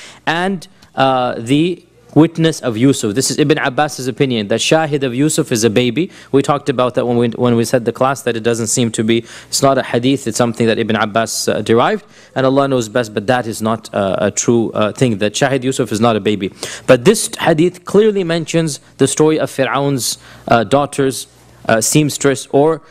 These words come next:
uh, helper. And what is amazing is that, subhanAllah, we don't even know her name, but the Prophet sallallahu alaihi wasallam recorded her plight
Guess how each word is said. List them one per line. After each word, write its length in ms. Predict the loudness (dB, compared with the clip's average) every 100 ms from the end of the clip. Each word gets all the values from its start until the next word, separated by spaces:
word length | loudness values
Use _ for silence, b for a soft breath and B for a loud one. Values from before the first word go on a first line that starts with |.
| b b
uh, 260 | 0 0 0
helper. 440 | 0 0 -2 -6 B B B
And 160 | 2
what 120 | 2 2
is 140 | 2
amazing 500 | 0 0 0 -2 -2
is 120 | 0
that, 180 | 2 0
subhanAllah, 480 | -2 -2 -2 0 0
we 80 | 0
don't 180 | 2
even 240 | 0 0 0
know 160 | 0
her 200 | 0 -2
name, 360 | 0 0 -2 -6 -12 b b b b
but 260 | 2 2 2
the 180 | 0 0
Prophet 360 | 2 0 -2
sallallahu 540 | -2 0 0 2 0 -2
alaihi 360 | -2 0 0
wasallam 500 | 0 0 0 0 2
recorded 680 | 0 -2 2 2 4 2 -2
her 120 | -4
plight 540 | -4 -2 0 -2 -10